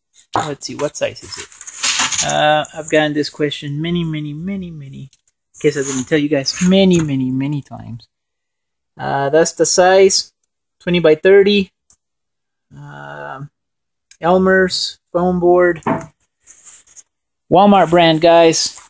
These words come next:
Get the cheapest stuff you can get. Uh, that's another question. Montana spray paints.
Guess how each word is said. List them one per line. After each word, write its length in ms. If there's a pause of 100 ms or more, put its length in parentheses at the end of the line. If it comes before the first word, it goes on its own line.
(120)
Get 220
the 80
cheapest 400
stuff 260
you 80
can 140
get. 340 (2250)
Uh, 180
that's 220
another 260
question. 420 (460)
Montana 460
spray 280
paints. 340